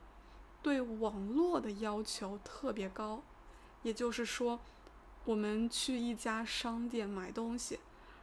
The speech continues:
如果在这个商店里信号不好、网络不好，那么使用移动支付的方式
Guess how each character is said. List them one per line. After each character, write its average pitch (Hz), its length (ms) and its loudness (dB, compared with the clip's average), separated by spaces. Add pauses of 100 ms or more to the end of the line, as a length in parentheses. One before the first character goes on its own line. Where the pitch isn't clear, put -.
如 277 220 6
果 226 360 6
在 240 180 0
这 226 140 -2
个 220 120 0
商 233 360 0
店 220 360 0
里 - 140 -2 (280)
信 427 400 10
号 220 240 4
不 262 180 2
好、 - 240 -8 (720)
网 214 340 2
络 330 240 8
不 214 160 2
好， - 260 -6 (760)
那 302 240 10
么 226 240 2
使 - 480 2
用 233 280 2
移 202 260 0
动 226 360 2
支 233 260 0
付 233 200 -2
的 202 100 2
方 214 320 -2
式 - 320 0